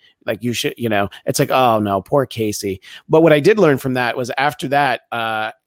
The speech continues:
Casey made you cut the tape in front of him.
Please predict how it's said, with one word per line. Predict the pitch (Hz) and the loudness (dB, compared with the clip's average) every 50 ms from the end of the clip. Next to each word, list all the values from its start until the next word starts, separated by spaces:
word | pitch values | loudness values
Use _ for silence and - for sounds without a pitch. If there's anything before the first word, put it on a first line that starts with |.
| _ _ _ - - _ _ _ _ _ _ | _ _ _ -20 -20 _ _ _ _ _ _
Casey | - 135 135 143 135 - - 143 135 127 123 | -8 -4 -4 -2 -2 -2 -2 -2 -2 -4 -4
made | 123 127 127 127 117 107 | -4 -2 -2 -4 -4 -6
you | 120 | -10
cut | 107 - - 135 - - | -10 -8 -8 -8 -8 -8
the | 120 107 | -12 -14
tape | - - 123 127 117 - | -10 -8 -6 -6 -6 -6
in | 110 110 104 | -8 -10 -10
front | - - 113 117 117 | -10 -10 -8 -8 -8
of | 107 87 | -10 -10
him. | 87 73 57 _ | -14 -16 -16 _